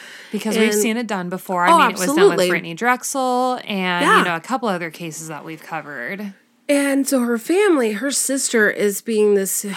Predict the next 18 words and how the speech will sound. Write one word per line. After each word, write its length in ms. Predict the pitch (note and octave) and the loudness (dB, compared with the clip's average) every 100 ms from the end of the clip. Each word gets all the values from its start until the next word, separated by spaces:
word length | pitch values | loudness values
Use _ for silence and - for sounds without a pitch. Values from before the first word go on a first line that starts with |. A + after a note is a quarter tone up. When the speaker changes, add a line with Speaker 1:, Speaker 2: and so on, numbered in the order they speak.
| - | -8
Speaker 2:
huge 260 | - B3+ A#3 | -4 -4 -2
advocate. 640 | A#2 F3+ F#3+ E3 G3+ - | 0 0 -2 -6 -6 -4
They, 300 | G3+ G3 G3 | -2 -2 -2
they 140 | G3 G#3 | -2 -2
have 180 | A3 | -2
a 80 | A#3+ | -2
petition 540 | B3 C4 A#3+ A3 G3+ F#3 | -4 -4 -4 -4 -6 -4
going 420 | F3+ E3+ F3 F#3 | -2 -2 -2 -4
for, 680 | - F#3 F#3+ F#3+ F#3+ F#3 F#3+ _ _ | -6 -4 0 2 2 0 -8 _ _
um, 480 | G3+ - - - - - | -14 -12 -10 -12 -14 -12
some 260 | - A#3 | -4 -2
changes 540 | A3 C4 G4+ F#4+ G#3+ G3+ | 0 4 4 4 0 -2
that 140 | G#3 | -4
they 80 | G3+ | -2
wanna 300 | G#3+ G#3+ A3 | 0 0 -2
see 180 | A3 G3+ | -2 -4
done 640 | G3 A3+ G#3+ F#3 F#3+ F#3 _ _ _ _ | -2 0 2 2 0 -2 _ _ _ _
in 800 | - F#3+ F#3 F#3 F#3 F3 F3+ F#3+ | -6 -4 -2 -2 -2 -4 -10 -14